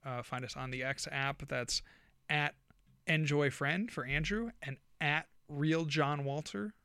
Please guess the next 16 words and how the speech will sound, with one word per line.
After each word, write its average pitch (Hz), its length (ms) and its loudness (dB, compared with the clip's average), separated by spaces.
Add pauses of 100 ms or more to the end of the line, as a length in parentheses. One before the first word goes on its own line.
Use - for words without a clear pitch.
(140)
for 143 200 -2
myself. 135 460 2
Of 139 80 -10
course, - 280 -2 (600)
Riley 156 320 10
not 147 180 6
with 147 160 2
us - 140 2
today, 143 240 4
but 131 240 0
at 151 200 2
Smiles 139 380 2
with 135 140 -6
Riles 139 340 -2
for 135 160 -2
him. 214 160 6